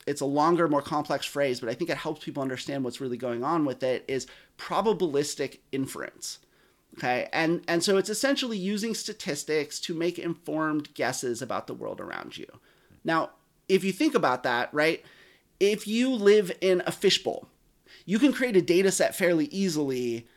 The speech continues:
that allows you to make pretty accurate probabilistic inferences about the world around you because that world is small. Okay? And that's why every other A V company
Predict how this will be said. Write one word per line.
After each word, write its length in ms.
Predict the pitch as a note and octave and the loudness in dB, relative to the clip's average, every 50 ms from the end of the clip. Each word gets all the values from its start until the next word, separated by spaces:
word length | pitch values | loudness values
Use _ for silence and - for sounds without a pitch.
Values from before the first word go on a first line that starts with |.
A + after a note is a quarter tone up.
| _ _ _ _ | _ _ _ _
that 300 | D3+ C3+ F3 E3+ D3+ - | -2 2 4 4 4 4
allows 400 | E3+ E3 E3+ D#3+ D#3+ E3+ F3+ D#3 | 4 4 6 6 6 6 4 2
you 120 | F3 F3+ E3 | 0 -2 -2
to 140 | - F3 | -2 -2
make 260 | E3 D#3+ D3 C#3+ - - | 0 0 -2 -2 -4 -6
pretty 300 | - A3 A3 A3 - - | -6 -4 -4 -4 -2 2
accurate 440 | D3 D#3 E3 - - E3 D#3 - - | 2 2 2 2 0 -2 -2 -2 -4
probabilistic 580 | - - C#3 C#3+ C#3 C#3+ C#3 C3+ - - B2+ | -2 -2 -2 -2 -2 -2 -4 -4 -6 -6 -6
inferences 440 | C3 B2+ B2 C3 B2 B2 - A#2 A2+ | -6 -6 -4 -4 -6 -8 -8 -10 -10
about 240 | B2 G#2 F2+ A2+ - | -6 -4 -4 -4 -4
the 60 | C3+ | -4
world 400 | B2+ B2 B2+ B2 A#2+ B2 A#2+ - - - | -4 -2 0 0 2 0 -2 -4 -4 -4
around 360 | C#3+ C#3+ E3+ A3 C4+ B3 F3+ | 0 2 4 4 4 4 2
you 80 | E3 D3 | 0 -2
because 220 | - - F3+ D3+ | -2 -4 0 2
that 180 | F3 E3 C#3 D3+ | 2 2 2 2
world 240 | D#3+ E3 D#3 D3 | 2 0 0 0
is 140 | D3 C#3 - | 0 -2 -2
small. 500 | - - - C3 B2 A2+ - - - - _ _ _ _ _ _ _ _ _ | -2 -4 -2 -2 -2 -2 -2 -4 -10 -18 _ _ _ _ _ _ _ _ _
Okay? 220 | - D3 C#3+ D3+ D#3 | -4 0 2 2 4
And 140 | C3+ D#3+ E3+ | 4 4 4
that's 240 | F3 G#3+ A#3+ - | 4 4 4 2
why 240 | G3+ G3+ F#3+ F3+ - - | 2 4 4 4 4 6
every 340 | - F3+ G3 F#3 G3 G#3+ F#3+ - | 6 6 6 6 4 -2 -2 0
other 480 | - F3 E3 E3+ D#3 D#3 D3 C#3+ D3+ - _ _ _ _ _ _ _ _ _ _ _ _ | 0 0 2 2 2 2 0 -2 -6 -12 _ _ _ _ _ _ _ _ _ _ _ _
A 160 | - E3 D#3+ C#3 | 0 0 0 2
V 140 | D#3+ A#3+ A#3+ | 0 -4 -2
company 600 | - G3+ D3+ D3 D3 C3+ C3+ B2+ B2 B2 B2 | -2 -2 -2 -2 -2 -2 -2 -2 -2 -2 -4